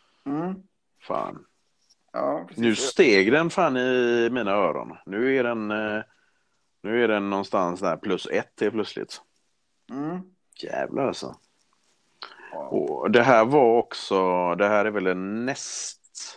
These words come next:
Speaker 2: sista singeln som, eh, Mystical släpper.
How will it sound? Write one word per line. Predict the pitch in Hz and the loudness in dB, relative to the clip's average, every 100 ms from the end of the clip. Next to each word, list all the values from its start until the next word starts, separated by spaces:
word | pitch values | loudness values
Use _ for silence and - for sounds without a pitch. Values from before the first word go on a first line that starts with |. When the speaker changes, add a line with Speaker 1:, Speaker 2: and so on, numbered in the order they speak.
| _ - | _ -16
Speaker 2:
sista | - - - - 90 85 | -12 -10 -10 -4 -2 -2
singeln | - 85 67 71 101 113 | -6 -8 -8 -8 -6 -6
som, | - 95 90 85 | -4 -4 -4 -6
eh, | 87 82 87 _ _ _ - | -6 -6 -8 _ _ _ -10
Mystical | 101 82 98 107 131 | -8 -6 -2 0 2
släpper. | 120 82 60 69 | 0 -2 -4 -6